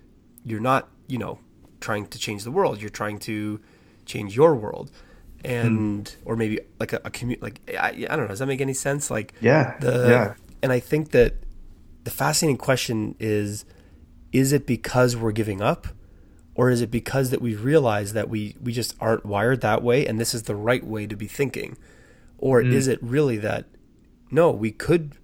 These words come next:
Speaker 1: have, we could have been, well, I think there's so much luck with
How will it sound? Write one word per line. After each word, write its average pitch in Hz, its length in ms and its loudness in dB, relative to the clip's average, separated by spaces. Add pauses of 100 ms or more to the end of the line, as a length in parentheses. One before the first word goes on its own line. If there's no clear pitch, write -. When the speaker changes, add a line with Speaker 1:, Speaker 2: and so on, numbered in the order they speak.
Speaker 1:
have, 104 420 -4
we 110 140 -6
could 190 340 0 (540)
have 113 260 -2
been, 104 400 -2 (220)
well, 117 100 -8
I 101 60 -6
think 143 180 -10
there's 110 120 -10
so 110 100 -6
much 98 180 -8
luck 98 240 -12
with - 220 -16